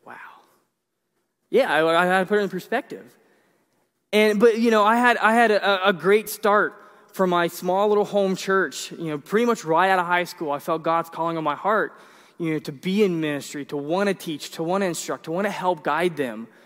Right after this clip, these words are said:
And, and so I was blessed with being able to kind of be locally ordained there at my church to be the youth pastor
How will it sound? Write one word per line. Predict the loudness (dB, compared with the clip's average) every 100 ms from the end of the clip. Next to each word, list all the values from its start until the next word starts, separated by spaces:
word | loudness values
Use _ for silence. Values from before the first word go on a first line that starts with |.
| _ _ _ -16 -2
And, | 2 4 2
and | 0 0
so | 2 2
I | 2
was | 0 0
blessed | 2 2 0
with | -8 -4
being | -2 0
able | 0 -2
to |
kind | -4 -4
of | -2
be | 0
locally | 0 0 0
ordained | 0 0 0 2 0
there | 2 0
at | 0
my | -4
church | -6 -2 -2 -2 -6
to | -10
be | -6 -2 -2
the | -2
youth | -2 -2 -4
pastor | -8 -10 -12 -14 -16 -16